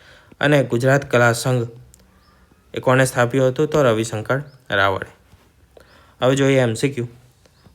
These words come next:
ભારતીય ચિત્રકલાનો પ્રથમ પુરાવો કઈ ગુફામાંથી મળી આવ્યો છે?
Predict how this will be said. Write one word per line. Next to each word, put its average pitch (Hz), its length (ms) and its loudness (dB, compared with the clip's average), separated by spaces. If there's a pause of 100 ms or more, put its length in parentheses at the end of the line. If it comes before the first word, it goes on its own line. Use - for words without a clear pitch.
ભારતીય 127 420 2
ચિત્રકલાનો 127 640 0 (500)
પ્રથમ 135 380 2 (520)
પુરાવો 123 280 4
કઈ 131 240 2
ગુફામાંથી 113 540 -4
મળી 104 220 -2
આવ્યો 101 260 -4
છે? - 140 -18